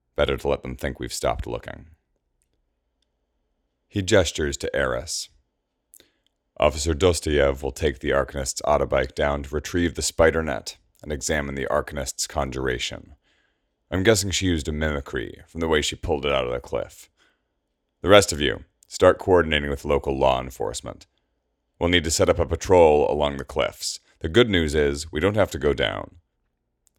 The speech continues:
The R Os move off, speaking to each other in low tones and issuing commands to their cohorts. Gabriel strides up to Eris.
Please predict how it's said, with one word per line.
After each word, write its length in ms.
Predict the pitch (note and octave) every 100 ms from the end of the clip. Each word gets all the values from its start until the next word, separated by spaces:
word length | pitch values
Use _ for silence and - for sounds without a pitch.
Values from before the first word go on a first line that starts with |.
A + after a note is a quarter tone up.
| _ _ _ _
The 100 | F2
R 220 | F#2 F2+
Os 200 | E2+ E2
move 280 | D#2 D#2 C#2
off, 300 | C2+ A#1 A#1+ _
speaking 340 | - F#2 D#2+ C#2+
to 100 | D2
each 120 | C2+
other 220 | C#2 C2+
in 140 | C2 B1+
low 180 | C#2 C2
tones 480 | - C#2 A#1+ A#1+
and 80 | B1+
issuing 340 | G#1 - B1+ B1+
commands 460 | C2+ B1+ A#1+ A#1+
to 60 | -
their 160 | A1+
cohorts. 720 | - B1 A1+ G1+ G1+ - - - _ _ _ _ _ _
Gabriel 380 | - F2 D#2+ D2
strides 340 | - C#2+ C#2
up 140 | C2 -
to 120 | -
Eris. 520 | C2 A1+ G1+ - -